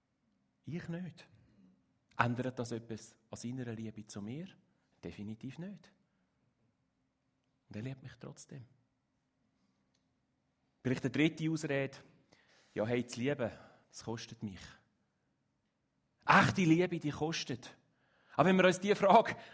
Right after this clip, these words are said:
oder die Ausrede vor Augen halten und das durch die Augen vom Evangelium anschauen, dann müssen wir ja schon fast lachen. Was hat denn das Evangelium? Was hat denn, was hat denn, was hat denn Jesus für einen Preis gezahlt?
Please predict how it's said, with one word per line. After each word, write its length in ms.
oder 140
die 120
Ausrede 540
vor 180
Augen 240
halten 240
und 240
das 300
durch 100
die 80
Augen 240
vom 140
Evangelium 600
anschauen, 520
dann 100
müssen 140
wir 60
ja 40
schon 140
fast 260
lachen. 320
Was 220
hat 160
denn 80
das 80
Evangelium? 600
Was 140
hat 120
denn, 120
was 160
hat 200
denn, 180
was 160
hat 160
denn 120
Jesus 440
für 80
einen 180
Preis 280
gezahlt? 440